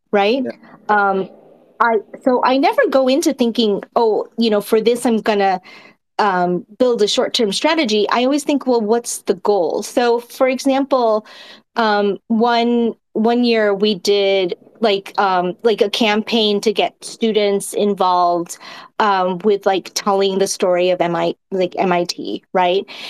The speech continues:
Speaker 2: Yep.
Speaker 1: And so what, um, so it was sort of this campaign, and we, you know, we gave prizes at the end, like, first, second, third prizes. We said, "Submit a video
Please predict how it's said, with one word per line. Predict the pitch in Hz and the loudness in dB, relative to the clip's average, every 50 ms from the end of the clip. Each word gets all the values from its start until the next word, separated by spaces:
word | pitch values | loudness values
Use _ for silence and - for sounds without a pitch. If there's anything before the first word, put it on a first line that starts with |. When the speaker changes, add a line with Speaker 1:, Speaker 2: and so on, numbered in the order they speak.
| - - - | -16 -8 -4
Speaker 2:
Yep. | 247 240 | -2 0
Speaker 1:
And | 220 226 220 | 0 0 0
so | - 240 214 208 | 0 0 0 2
what, | 196 214 220 220 - - - | 2 2 0 0 -2 -2 -2
um, | 190 208 196 196 196 | 0 0 0 0 -2
so | 196 - - 220 208 - - | -2 -2 -2 -2 -2 -2 -2
it | - 208 - - 226 | -2 -2 0 0 0
was | 208 220 220 | 0 0 0
sort | - 277 262 247 | 0 0 2 2
of | 262 240 | 2 2
this | 208 208 - | 0 0 -2
campaign, | - - - 214 202 202 202 - - - 277 285 262 226 214 202 202 180 | -4 -4 -2 0 0 -2 -2 -4 -4 -2 0 2 2 2 2 0 0 0
and | - 185 196 190 | 0 -2 0 0
we, | 190 196 196 190 - - _ | 0 0 0 0 -2 -4 _
you | - 208 190 | -2 -2 0
know, | 185 180 | 0 0
we | 175 202 196 | 0 0 0
gave | 175 208 196 196 190 - | 0 0 0 0 -2 -6
prizes | - - 180 170 170 175 170 - 175 170 165 | -6 -4 -2 0 0 0 0 0 0 0 0
at | 175 170 - - | -2 -2 -2 -2
the | 185 170 - | -2 -2 0
end, | - 160 160 160 160 160 | 0 -2 -4 -4 -4 -4
like, | 135 - - | -6 -6 -4
first, | - 156 165 - | -4 -4 -4 -2
second, | - 170 - - 180 170 170 - - 190 | -4 -6 -4 -2 -2 -2 -2 -4 -6 -4
third | - 175 170 175 175 170 - _ | -2 0 2 2 0 0 -4 _
prizes. | - - 165 165 165 160 - 170 165 170 170 - - - - - - - | -6 -2 -2 0 0 0 0 0 0 0 -2 -4 -8 -14 -16 -14 -4 -2
We | 226 220 | -2 0
said, | - 226 214 - | 2 0 -2 -2
"Submit | - - 247 220 226 233 269 285 | -2 0 0 2 2 2 2 2
a | 285 254 | 0 2
video | 214 226 208 196 202 190 180 180 175 170 170 170 170 170 | 2 2 2 2 2 2 2 2 2 2 2 0 0 -2